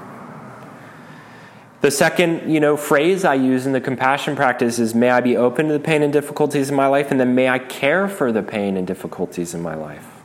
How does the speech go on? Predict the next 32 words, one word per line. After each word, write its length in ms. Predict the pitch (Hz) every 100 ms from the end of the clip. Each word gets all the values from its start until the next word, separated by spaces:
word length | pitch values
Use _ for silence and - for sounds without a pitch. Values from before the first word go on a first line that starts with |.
| - - - - - - - - - - - - - -
And 140 | 113 131
the 80 |
third 340 | 127 147 147 143
phrase 320 | 147 139 135
I 80 | 135
use 300 | 123 123 120
is, 140 | 113
"May 160 | 120 120
I 100 | 117
know 160 | 117
that 160 | 117 110
caring 440 | - 113 107 107
is 120 | 101 101
enough." 640 | 95 85 - - - - - - - - - - - - - -
It's 220 | - 117 131
not 400 | 139 143 143 147
here 200 | 147 131
to 160 | -
fix. 680 | 120 117 98 - - - -
My, 260 | 120 113 113
my 160 | 120
teacher 340 | 117 135 120 123
Dave 300 | 127 123 117
used 160 | 113
to 80 | 113
tell 220 | 120 117
me, 260 | 113 110 117
"Andrew, 260 | 131 127
you 140 | 120 110
can't 380 | - 143 127 -
outsmart 720 | 120 113 - - 127 131 -
suffering." 580 | - 95 - 80 73